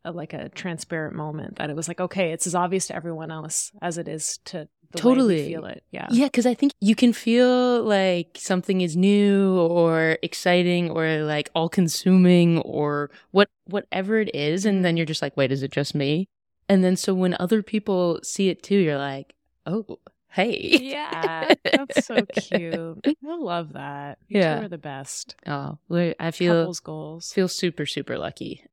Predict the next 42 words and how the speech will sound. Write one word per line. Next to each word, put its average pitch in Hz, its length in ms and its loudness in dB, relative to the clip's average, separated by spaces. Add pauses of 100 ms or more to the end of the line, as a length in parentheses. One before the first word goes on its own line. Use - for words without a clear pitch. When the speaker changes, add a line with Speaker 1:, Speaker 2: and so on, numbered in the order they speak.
(200)
Speaker 2:
<laughs> - 140 -2
Speaker 1:
Yeah, 240 120 0
I 269 40 2
feel 339 160 0
like 349 140 2
I 349 80 2
should 269 260 -4
be 220 120 -2
asking 220 340 -2
you 220 120 -2
all 240 120 -4
the 196 80 -4
questions 175 480 -6
for 160 360 -10 (260)
lessons 180 520 -8
in 175 120 -8
love. 185 260 0
<laughs> - 580 -4
I 311 120 8
mean, 311 520 6
the 262 140 0
lessons 262 460 -2
I've 233 260 2
learned 202 300 -2
are 185 80 -2
all 196 140 0
from 185 220 -6
mistakes, 185 540 -4
but 175 100 -8
I 175 120 -2
think, 196 320 -6 (560)
I 202 80 -2
think 202 360 -4
you've, 185 840 -4 (180)
I 226 80 4
mean, 240 160 8
not 233 160 8
all 196 160 8
from 175 240 -2
mistakes, 180 420 -6
or 208 100 -10
Speaker 2:
Yeah. 202 120 4